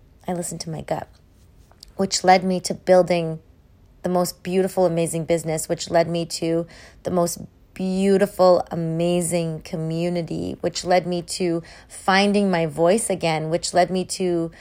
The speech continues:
you know, personal development and down this path where I can truly say today that I love who I am. And so it's the best thing I ever did,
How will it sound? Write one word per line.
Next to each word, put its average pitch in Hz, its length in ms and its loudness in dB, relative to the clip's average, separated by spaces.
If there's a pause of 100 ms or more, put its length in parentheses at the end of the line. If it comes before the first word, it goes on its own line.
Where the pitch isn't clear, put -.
(460)
you 190 120 -2
know, 170 160 2
personal 196 460 0
development 196 640 4
and 180 160 -2
down 170 180 0
this 170 140 -6
path 185 340 0
where 170 140 2
I 156 80 2
can 175 180 -6
truly 196 320 -2
say 185 180 0
today 170 380 0
that 165 200 -2
I 180 100 -2
love 202 360 4
who 170 140 -4
I - 100 2
am. - 320 -2
And 175 140 -4
so - 160 0
it's - 240 -6
the 196 120 0
best 196 280 4
thing 190 200 0
I - 40 0
ever 165 280 -2
did, 226 360 4